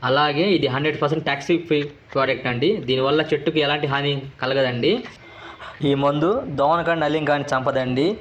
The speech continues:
ఇది just only వైరస్ మాత్రం చంపుతుందండి. రైతులు ఇది గమనించగలరు. మీరు ఖచ్చితంగా ఇది, ఇది స్ప్రే చేసే ముందుగా చేనులో దోమ లేకుండా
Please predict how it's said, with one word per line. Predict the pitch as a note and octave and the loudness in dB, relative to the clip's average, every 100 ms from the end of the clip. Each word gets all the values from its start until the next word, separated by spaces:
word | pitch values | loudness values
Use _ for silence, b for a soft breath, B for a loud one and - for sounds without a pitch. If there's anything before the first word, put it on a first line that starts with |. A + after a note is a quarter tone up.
| - - | -8 -4
ఇది | C3 C#3+ | -2 -2
just | - | -2
only | D3+ D3+ E3 | -2 0 0
వైరస్ | C#3+ D3 E3 E3 | 0 0 0 2
మాత్రం | D3 D#3+ | 0 0
చంపుతుందండి. | D3 C#3 C#3 C3 B2+ B2+ F3+ | 0 0 0 -2 -2 0 2
రైతులు | C#3 D3+ E3+ | 2 0 2
ఇది | D3 D#3 A#3+ B B C#3+ | 0 2 -2 B B 0
గమనించగలరు. | D#3 D#3+ C#3 B2+ B2 F2+ - - - - - - | 0 0 2 2 0 -4 -8 -20 -20 -20 -20 -8
మీరు | C3+ C#3 C#3+ | -4 -2 -2
ఖచ్చితంగా | C#3 D#3 D3+ C#3 B2 C3+ E3+ - - | -4 -4 -2 -2 0 0 -4 -12 -6
ఇది, | B2+ C#3 C3+ - | -2 0 -2 -4
ఇది | C3+ C3+ | -2 -2
స్ప్రే | - C#3+ | -2 -2
చేసే | D3+ C#3+ C#3 B2+ - | 0 0 0 -2 -4
ముందుగా | C3+ C3+ C#3+ C3+ C#3+ - | -4 -2 0 0 -2 -2
చేనులో | D3 D3+ | -2 0
దోమ | C#3+ C#3 D3 | 0 2 2
లేకుండా | C#3+ C3 A2 B2+ - | 2 0 0 0 -2